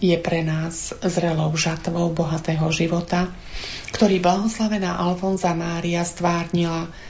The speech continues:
v nádhernej jednote podľa cieľa, ktorý si vytýčila. Všetko v Bohu, s Bohom a pre Boha a na jeho väčšiu česť a slávu.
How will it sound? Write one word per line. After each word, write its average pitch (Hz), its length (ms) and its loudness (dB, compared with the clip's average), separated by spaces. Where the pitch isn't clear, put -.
v - 80 0
nádhernej 196 720 4
jednote 175 640 0
podľa 165 400 2
cieľa, 175 400 2
ktorý 165 320 -2
si - 160 -4
vytýčila. 160 800 0
Všetko 170 480 2
v 160 80 -4
Bohu, 190 460 2
s 165 160 -4
Bohom 165 640 0
a 170 80 -2
pre 160 240 0
Boha 160 480 -2
a - 160 -2
na 156 160 4
jeho 165 240 2
väčšiu 180 640 0
česť 160 640 -4
a 175 80 -2
slávu. 151 560 2